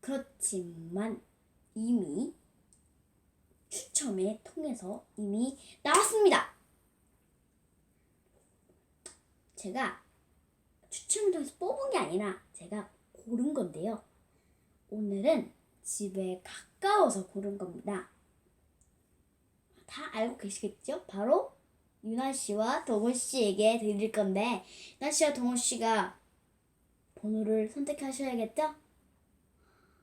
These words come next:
그쵸? 오마이갓. 자, 오늘, 나중에, 오늘 안에는 아마도 유나 씨와 동호 씨가 출연해서 선물을 받는 장면이 나올 거라고 예상되는데요.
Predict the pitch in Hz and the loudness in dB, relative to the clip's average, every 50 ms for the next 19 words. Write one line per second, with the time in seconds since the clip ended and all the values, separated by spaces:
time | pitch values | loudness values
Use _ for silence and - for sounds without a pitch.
0 | _ _ _ _ _ _ _ _ _ _ _ _ _ _ _ _ _ - - - | _ _ _ _ _ _ _ _ _ _ _ _ _ _ _ _ _ -20 -20 -20
1 | - - - - - - - _ - - _ _ _ _ _ _ - _ _ _ | -20 -20 -20 -20 -20 -20 -20 _ -20 -20 _ _ _ _ _ _ -20 _ _ _
2 | _ _ - - - - 359 381 370 370 - - - - - - - - - - | _ _ -20 -14 -4 2 2 2 4 4 4 4 4 4 0 -8 -16 -18 -14 -10
3 | 214 220 196 185 - 226 - - - - - - - - - - - - - 254 | -6 -6 -6 -4 -4 -4 -4 -4 -8 -12 -14 -16 -16 -16 -16 -16 -12 -6 -2 2
4 | 285 339 349 330 294 311 359 381 - - - _ _ _ _ _ _ _ _ _ | 4 6 8 8 8 8 6 4 4 0 -12 _ _ _ _ _ _ _ _ _
5 | _ _ - - _ _ _ _ - - - - _ _ _ _ _ _ _ _ | _ _ -20 -20 _ _ _ _ -20 -20 -20 -20 _ _ _ _ _ _ _ _
6 | _ _ _ _ _ _ _ _ _ _ _ _ _ - 202 208 196 - - 233 | _ _ _ _ _ _ _ _ _ _ _ _ _ -8 -6 -6 -4 -4 -4 -4
7 | 233 226 - - 220 247 277 302 320 370 392 415 440 453 453 453 - - 220 208 | -4 -6 -4 0 2 2 4 6 8 8 8 8 6 2 -2 -4 -6 2 4 4
8 | 220 226 226 233 285 370 403 294 - - - _ _ 202 202 214 226 233 233 226 | 6 6 4 4 8 8 8 8 6 2 -6 _ _ -6 -4 -2 0 0 0 0
9 | 254 294 294 247 214 214 220 233 233 - - 262 240 226 - - 226 233 233 233 | 0 0 0 0 0 0 0 0 0 0 0 0 0 0 0 -2 -4 -2 -2 -2
10 | - 247 220 196 - - - - 427 427 427 403 403 403 370 403 427 427 453 453 | -2 -4 -4 -4 -2 -2 0 2 2 4 6 6 6 6 6 4 4 4 2 2
11 | - - - - - - 381 403 403 403 403 370 381 381 349 311 254 254 269 285 | -2 -8 -14 -10 2 4 6 6 6 6 6 6 4 4 4 2 2 4 4 4
12 | 294 302 285 - 220 240 240 240 233 233 226 240 247 240 262 262 254 262 277 294 | 2 2 0 0 2 4 6 6 6 6 4 0 -2 -2 0 2 2 4 4 4
13 | 285 277 240 226 220 220 214 208 214 262 277 285 285 277 262 240 233 214 214 254 | 4 4 4 4 6 6 6 6 4 4 4 2 2 4 4 2 4 4 4 4
14 | 302 254 - | 2 2 0